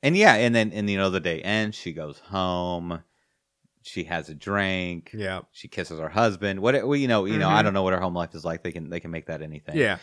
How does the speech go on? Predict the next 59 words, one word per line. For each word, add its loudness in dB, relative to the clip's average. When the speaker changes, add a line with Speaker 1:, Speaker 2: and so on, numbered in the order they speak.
Speaker 1:
You -4
know, 0
maybe -4
she -10
waters -8
a -18
plant -12
or -12
something, -14
or, -14
or -16
pets -8
a -20
cat. -10
Speaker 2:
Yeah, -6
Speaker 1:
You -6
know, -10
Speaker 2:
yeah. -6
Speaker 1:
whatever. -2
You -4
know, -2
we -4
don't -2
know -6
what, -8
what, -12
what -14
she's -18
got -12
going -16
on. -18
Um, -4
maybe -2
she -2
has -2
a -8
cry -6
in -10
the -10
bath. -12
Speaker 2:
Yeah. -4
Speaker 1:
You -4
know, -4
she -10
gets -4
a, -8
a 0
bubble 4
bath -2
or -4
something, -6
Speaker 2:
Yeah. 2
Speaker 1:
and -4
then -18
just -6
breaks 0
down -8
crying. -12
Speaker 2:
Yeah. -8